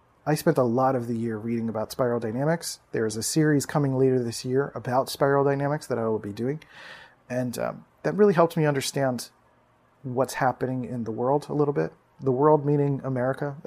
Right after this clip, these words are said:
<laughs> and other parts of the world as well in terms of, uh, human evolution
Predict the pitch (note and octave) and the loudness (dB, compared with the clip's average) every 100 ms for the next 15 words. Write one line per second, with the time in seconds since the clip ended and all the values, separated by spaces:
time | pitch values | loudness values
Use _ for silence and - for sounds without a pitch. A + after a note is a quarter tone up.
0 | - - - - - - - - D#3 D#3 | -6 2 2 2 -2 -12 -8 2 4 4
1 | C#3 C#3+ C#3+ C#3+ C#3 C3+ B2 - - B2+ | 2 2 6 6 6 4 2 -2 -4 -4
2 | A#2+ B2 A2+ A2 A2 A2+ - B2 A2+ G#2+ | -2 -2 0 -2 -4 -10 -4 0 0 -2
3 | C3 B2+ - A2+ A#2+ A2+ A2 - - D#3+ | -4 -10 -8 -6 -4 -4 -4 -6 -2 0
4 | D#3 B2 G#2+ D3 E3 D#3 D#3 | 2 0 0 0 0 -2 -4